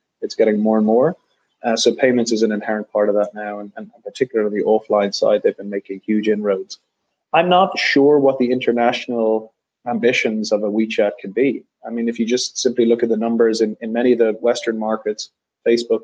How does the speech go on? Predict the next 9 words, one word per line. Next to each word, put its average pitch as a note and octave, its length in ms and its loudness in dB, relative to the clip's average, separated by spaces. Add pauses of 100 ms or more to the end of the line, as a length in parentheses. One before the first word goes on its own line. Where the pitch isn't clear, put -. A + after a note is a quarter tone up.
Facebook - 320 -4
Messenger, A2 640 -4 (440)
uh, A2 100 -4
WhatsApp G#2+ 520 2 (480)
are, A2 220 -2
are G2+ 300 -2
entirely A2+ 540 0
dominant. G#2+ 580 -6 (480)
Uh, G#2+ 100 0